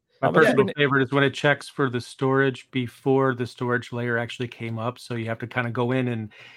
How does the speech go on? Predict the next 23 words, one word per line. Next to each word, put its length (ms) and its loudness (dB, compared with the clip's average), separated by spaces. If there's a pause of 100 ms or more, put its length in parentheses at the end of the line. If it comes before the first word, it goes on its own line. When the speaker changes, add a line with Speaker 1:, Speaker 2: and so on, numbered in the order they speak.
(120)
Speaker 1:
you 80 -2
know, 340 -2 (400)
give 180 4
one 220 6
a 60 4
timeout. 680 2
So 120 -2
it 80 -4
kinda 200 2
just 220 2
waits 400 -2
longer 640 2
<laughs> 100 0
so 160 -2
one 240 0
has 120 -2
a 60 -2
chance 300 -2
to 60 -10
come 220 -4
in. 180 0
And 220 -4 (380)
if, 120 -4